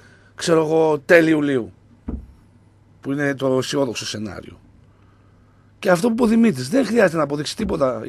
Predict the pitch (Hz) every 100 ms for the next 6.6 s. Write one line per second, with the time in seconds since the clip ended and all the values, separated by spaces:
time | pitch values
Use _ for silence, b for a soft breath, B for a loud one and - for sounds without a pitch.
0 | 143 - 165 - - - 156 202 202 -
1 | 208 180 151 139 127 120 113 113 117 98
2 | 98 b b b b b b b b 170
3 | 196 247 208 196 240 220 208 214 220 196
4 | 214 202 151 180 220 214 254 262 b b
5 | b 175 170 190 175 175 247 214 214 214
6 | 226 214 202 - - -